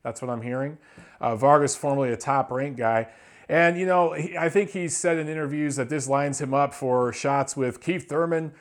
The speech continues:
Sean Porter, Danny Garcia. Honestly, though, Jesse, this was a horrible decision. Unless you want to end up being another Adrian Granados, maybe not even that well. You might end up being another Robert Guerrero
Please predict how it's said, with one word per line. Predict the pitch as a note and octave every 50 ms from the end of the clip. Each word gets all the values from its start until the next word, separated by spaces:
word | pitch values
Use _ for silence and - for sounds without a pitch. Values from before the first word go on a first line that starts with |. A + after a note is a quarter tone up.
| - -
Sean | _ - D3 D3 E3 D#3 C3+
Porter, | B2+ C#3+ D3 D3+ D#3 D#3 D#3+ D3 - - _ _ -
Danny | A#2+ C#3 D#3 E3+ F3 E3+
Garcia. | D#3 D3+ D3 C#3+ - - - C#3+ C#3+ C#3+ C#3 C3+ C#3 - _ _ - - _ _ _ _ _ _ _ _ _ _ - _
Honestly, | - F3+ F#3 F#3 F#3 F3+ F#3 - G3+ F#3
though, | F#3 F3 E3+ F3 F3 F3 F3 - - _ _ _ - F3
Jesse, | C3 B2+ D3+ D#3+ D#3 D#3+ - D#3+ D#3+ C#3+ B2+ _ _ _ _ _
this | _ C#3+ C#3+ C#3+ C#3
was | C#3+ A#2+
a | C3+ B2
horrible | - - D#3 C#3+ D3 C#3 C#3
decision. | C3 B2+ - - - C3 B2 A#2+ C3 B2+ B2 B2 - -
Unless | A#2 B2 C3+ C3+ C3+ -
you | D3 C3+
want | C#3 C3+ C3
to | C3
end | B2+ B2+ C3 C3+
up | C3 B2 A2+
being | B2+ B2+ B2+ B2+ B2+ B2+ B2 B2 - _ _ _
another | A#2 B2 B2+ B2+ B2+ A#2+
Adrian | A#2 C3+ C#3 B2+ B2+ C3 B2+ B2
Granados, | A2 A#2+ A#2+ B2+ C3 C#3 C#3+ D3 C#3+ C#3+ D3 C#3+ - - - _ _ _ _ _ _ _ _
maybe | - B2+ C#3+ D#3+ E3
not | D#3+ D#3+ D3+ D#3
even | D#3 C3 C#3 B2+
that | C3 C3+ D3+ D#3 A#2
well. | A#2 A2 G#2+ G2+
You | G#2+ A#2 A#2+
might | C#3 C#3 C#3
end | C#3 C#3 C#3+
up | C3+ A#2
being | A#2 C3+ C3 B2+
another | B2+ B2 B2 B2 A#2+ A#2+ A#2
Robert | A#2 A#2+ B2 A#2 B2 A2 -
Guerrero | - G#2+ A2 A#2 A#2 A#2 G#2+ G2 F#2 F#2